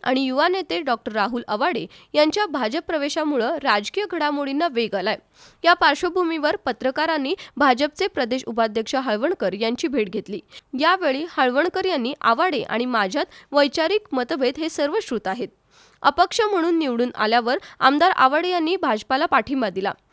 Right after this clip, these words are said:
स्थानिक कार्यकर्त्यांच्या विरोधामुळं पाच वर्षात आवाडे यांचा भाजप प्रवेश होऊ शकला नाही. मात्र आगामी विधानसभा निवडणुकीच्या दृष्टीनं पक्षवाढीसाठी नेतृत्वानं बेरजेचं धोरण स्वीकारलं आहे, त्याला आम्ही मान्यता दिली आहे.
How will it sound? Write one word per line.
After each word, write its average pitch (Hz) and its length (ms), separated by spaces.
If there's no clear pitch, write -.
स्थानिक 262 460
कार्यकर्त्यांच्या 254 800
विरोधामुळं 311 600
पाच 339 240
वर्षात 349 460
आवाडे 247 320
यांचा 294 320
भाजप 262 360
प्रवेश 233 320
होऊ 220 140
शकला 208 320
नाही. 202 300
मात्र 330 460
आगामी 254 400
विधानसभा 294 560
निवडणुकीच्या 220 640
दृष्टीनं 233 480
पक्षवाढीसाठी 370 920
नेतृत्वानं 285 800
बेरजेचं 294 560
धोरण 320 260
स्वीकारलं 214 480
आहे, 175 180
त्याला 330 200
आम्ही 381 360
मान्यता 240 440
दिली 208 240
आहे. 202 220